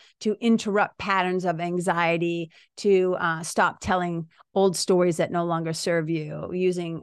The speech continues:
um, so many different cool, cool tools, both that are evidence-based, science-based, neuroplasticity,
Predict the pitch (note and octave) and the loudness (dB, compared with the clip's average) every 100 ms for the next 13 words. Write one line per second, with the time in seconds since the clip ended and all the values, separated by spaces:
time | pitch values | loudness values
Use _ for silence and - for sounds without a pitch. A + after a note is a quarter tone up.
0 | - D#3+ D3+ D3 - _ - - C#4+ C4 | -8 -8 -8 -14 -20 _ -12 -2 2 4
1 | A3+ F#3+ E3+ E3+ E3 C#3+ - A3+ - G#2 | 6 4 2 0 -2 -4 0 0 0 -8
2 | - E4 D4 A#3 G3 F#3+ F#3+ - - B3+ | -8 -2 0 0 0 0 0 -6 0 2
3 | B3+ A3+ F#3 F3 D#3+ - _ _ _ G#3+ | 2 2 0 0 -4 -8 _ _ _ 0
4 | G#3+ A3 A3 G3+ F#3+ F#3+ F3+ - - F#3+ | 2 2 0 0 0 0 -2 -10 -8 -4
5 | F3+ F3 E3+ E3 F3 E3 E3 - F#3 F3 | -2 -4 -6 -6 -2 -2 -4 -4 -4 -2
6 | F3 E3 - D3+ - G#3 G#3+ G3 G3 | -4 -4 -6 -6 -2 0 2 4 4